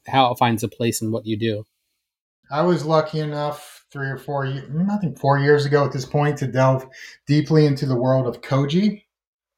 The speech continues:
Speaker 2: um, which when you say umami, it is, koji is a mold spore that helps to create that. Um, and have since, uh, co-founded a company with a gentleman named Bob Florence called Moromi, um, where we make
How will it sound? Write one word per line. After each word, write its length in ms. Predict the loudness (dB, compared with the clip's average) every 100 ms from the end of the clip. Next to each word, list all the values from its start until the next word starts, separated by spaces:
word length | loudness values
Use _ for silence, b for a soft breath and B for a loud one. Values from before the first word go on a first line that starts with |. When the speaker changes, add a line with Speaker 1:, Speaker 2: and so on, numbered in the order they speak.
| -8
Speaker 2:
um, 540 | -6 -4 -4 -4 -6 -6
which 200 | -6 -2
when 100 | -2
you 60 |
say 240 | 0 0 2
umami, 540 | 4 4 4 4 2
it 80 | 0
is, 280 | -2 -6 -14 b b b -2
koji 260 | 0 2
is 120 | 2
a 60 | 4
mold 360 | 4 4 2 -2
spore 360 | -2 2 2
that 180 | 2 -4 -10 _
helps 260 | -2 -2 -2
to 120 | -6
create 580 | -4 -2 0 0 -2 -2
that. 260 | -2 -2 -2 -8 _ _ _ _ _ _ b b _ -6
Um, 460 | -2 -2 -2 -4 -2
and 100 | 0
have 160 | 0
since, 640 | 0 4 4 4 0 -4 -2
uh, 460 | 2 4 4 2 2
co-founded 520 | 0 2 2 0 -2
a 40 | 0
company 400 | -2 0 -4 -2
with 160 | -4
a 60 | -6
gentleman 540 | -6 -6 -4 -4 -6 -8 B B
named 200 | -4 0
Bob 280 | 2 2 2
Florence 400 | 2 4 2 -2
called 260 | 0 2 2
Moromi, 720 | 2 2 4 4 4 2 -2 _ -10
um, 220 | -6 -4
where 200 | -2 0
we 100 | 0
make 340 | -2 -4 -6